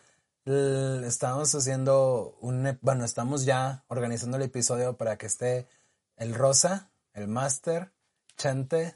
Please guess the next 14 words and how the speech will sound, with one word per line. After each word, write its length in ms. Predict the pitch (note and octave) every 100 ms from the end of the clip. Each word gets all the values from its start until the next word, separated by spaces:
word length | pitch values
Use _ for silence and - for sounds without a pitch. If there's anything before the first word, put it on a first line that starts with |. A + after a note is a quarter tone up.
| _ _ -
tú 380 | B2 C3+ C3+ _
y 160 | G2 G2+
yo 320 | G2+ G#2+ A2 _
en 120 | G#2 G2+
un 140 | G2+
episodio 580 | G#2+ G2 - A#2 C3+ C#3+
juntos 380 | C#3 A#2 B2+ C3+
por 180 | G2+ -
primera 360 | F#2+ A2 A#2
vez, 240 | A#2 C3+ -
que 100 | -
sería 300 | G#2 G2 F#2+
muy 240 | G2 B2
difícil 500 | C3 C3 B2+ C#3